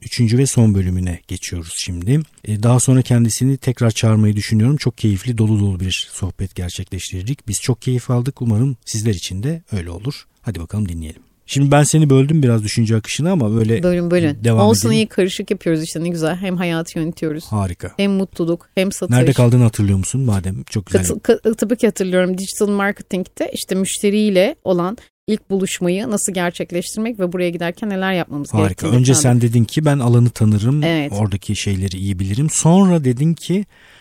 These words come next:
Speaker 1: e,
Speaker 2: En yoğun kullanıcılar kimler?
Speaker 1: Evet ve amaçları ne? Niye
Speaker 2: Amaçları ne?
Speaker 1: kullanıyorlar?
Speaker 2: Evet. En önemli şey bu.
Speaker 1: Niye soruyorum bunları detaylı Nurdan? Benim en çok ilgimi çeken şey ne biliyor musun?
Speaker 2: Hı hı.
Speaker 1: İnsanlar bir meseleyi, uzmanlar özellikle bu alanda deneyim sahibi kişiler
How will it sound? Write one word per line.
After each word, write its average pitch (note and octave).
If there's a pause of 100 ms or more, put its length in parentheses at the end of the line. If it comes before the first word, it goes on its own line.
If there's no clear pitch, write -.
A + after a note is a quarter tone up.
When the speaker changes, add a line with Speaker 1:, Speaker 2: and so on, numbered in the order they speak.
(140)
Speaker 1:
e, A2+
Speaker 2:
En A2
yoğun C4+
kullanıcılar A3+
kimler? F3 (120)
Speaker 1:
Evet B2
ve D#3
amaçları C3
ne? B2
Niye G#2+
Speaker 2:
Amaçları C3+
ne? -
Speaker 1:
kullanıyorlar? F#3
Speaker 2:
Evet. D#3+ (360)
En G3+
önemli F3
şey F3
bu. D#3 (140)
Speaker 1:
Niye D3
soruyorum G#2+
bunları G#2
detaylı G2+
Nurdan? C3
Benim F3
en F#3
çok C#3+
ilgimi B2+
çeken B2
şey B2+
ne B2+
biliyor B2
musun? G3
Speaker 2:
Hı G#3
hı. G#3+
Speaker 1:
İnsanlar E3
bir D#3
meseleyi, B2
uzmanlar A2+
özellikle F#2
bu A2
alanda G#2+
deneyim A2
sahibi F2+
kişiler A2